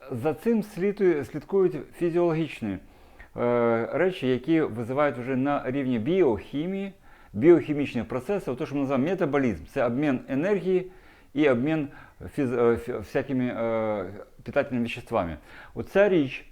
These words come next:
допомагає вивести наслідки, е, стресу. І це не тільки сон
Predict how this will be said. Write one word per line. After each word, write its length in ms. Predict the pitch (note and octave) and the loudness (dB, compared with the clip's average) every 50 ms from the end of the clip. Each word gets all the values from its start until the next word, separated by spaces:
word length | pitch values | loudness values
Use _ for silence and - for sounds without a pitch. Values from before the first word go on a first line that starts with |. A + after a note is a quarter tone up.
| - - | -20 -16
допомагає 540 | - G#2 A#2+ C3+ D3+ D#3+ E3+ F3+ F3 F3+ F3 | -8 -4 -4 -2 -2 -2 0 2 2 2 2
вивести 600 | D3+ C#3+ F3 G#3 G#3+ F#3+ E3+ B2+ - - - C#3 | 2 4 4 4 6 4 2 0 -2 -2 -2 0
наслідки, 880 | C3 D3 E3 E3+ D#3+ - - - - A#2+ G#2 - - - B2 A2+ G2 E2+ - - - - - - - - - - | 0 0 0 0 -2 -2 -4 -6 -6 -6 -6 -6 -8 -6 -4 -4 -4 -4 -6 -12 -20 -20 -20 -20 -20 -20 -10 -4
е, 600 | - G2+ G#2+ G#2+ G#2 G#2 G#2 G#2 G2+ G2 F#2 F2 - - - - - - - | -2 0 2 2 2 2 4 4 2 2 0 -2 -4 -8 -14 -20 -20 -20 -20
стресу. 580 | - - A2 G2 F#2 E2 - - C3 D3+ D#3 - - _ - - - - - - _ - - - - - - - - - | -14 -6 -2 -2 -2 -2 -2 -6 -8 -8 -10 -12 -18 _ -20 -20 -20 -20 -20 -20 _ -20 -20 -20 -20 -20 -20 -20 -12 -10
І 100 | - A#2 | -10 -4
це 180 | - F3 E3 | 0 0 0
не 100 | E3 D#3+ | 0 0
тільки 380 | D3 F3+ G#3 G3 - F3 C#3+ A#2+ | -2 -4 -6 -2 0 0 0 0
сон 380 | - - - A#2 G2 F2 F2+ | 0 -2 0 2 2 0 -2